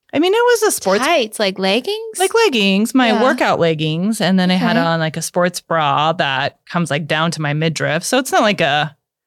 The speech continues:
Speaker 1: just, like, like a crop top midriff, but I don't know how. Like, it, I mean, I felt like I was, like, I mean, it was all skin tight, so I'm like, "Okay." But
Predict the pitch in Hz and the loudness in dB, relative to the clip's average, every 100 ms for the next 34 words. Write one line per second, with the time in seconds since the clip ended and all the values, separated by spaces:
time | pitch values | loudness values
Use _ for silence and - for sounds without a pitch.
0 | _ - 254 - 139 151 139 - 139 - | _ -10 -4 -4 -4 -8 -8 -6 -6 -6
1 | 151 139 - _ _ _ _ _ _ - | -4 -4 -4 _ _ _ _ _ _ 0
2 | 180 165 143 139 156 - 139 - 143 185 | 2 2 -2 -8 -10 -10 -14 -8 -4 -4
3 | 147 127 139 143 127 143 190 _ _ _ | -4 -8 -12 -10 -8 -6 -8 _ _ _
4 | _ _ _ 285 - 180 165 - 208 233 | _ _ _ -6 -2 0 -2 -2 -2 2
5 | 240 226 - 254 277 226 196 170 180 180 | 2 0 -2 0 2 2 0 0 2 2
6 | 170 165 160 147 - _ _ - 254 359 | 0 0 -2 -4 -16 _ _ 0 2 2
7 | 403 - 415 403 311 247 - 190 160 165 | 2 2 2 2 2 2 2 0 2 0
8 | - 208 202 190 196 240 - 170 170 170 | 0 0 2 0 0 -4 -2 0 2 0
9 | 156 220 | 0 -2